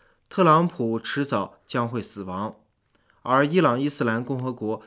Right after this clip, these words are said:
将万古长存。C B S也对这张照片做出了反应，并写道，伊朗伊斯兰革命领袖在参观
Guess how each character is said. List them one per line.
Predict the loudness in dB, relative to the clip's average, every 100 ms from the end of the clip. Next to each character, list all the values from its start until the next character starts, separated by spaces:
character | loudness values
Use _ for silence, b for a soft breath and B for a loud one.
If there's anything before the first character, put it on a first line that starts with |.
| b -4
将 | 0 0 -4 -4
万 | -4 -4
古 | -6 -14
长 | -12 -10 -10
存。 | -10 -10 -12 -16 _ _ _ _ _ _ _ _ _ _ _ _ _ _ _ _ _ _ _ _ _ _ _ _ _ _
C | 2 4
B | 6 6
S | 6 4 2 0 0 B
也 | 0 2
对 | 4 4 4
这 | 2
张 | 0 0
照 | 0
片 | -2 -2 -2 0
做 | -2
出 | -4 -6
了 | -6
反 | -8 -8
应， | -6 -6 -8 _ _
并 | -4
写 | -4 -4
道， | 0 0 0 b b b b b _ 2
伊 | 4
朗 | 6
伊 | 4
斯 | 2
兰 | 2 2 0
革 | 0
命 | 0
领 | -2 -4
袖 | -2 0 0
在 | -2
参 | -4 -6 -4
观 | -2 -2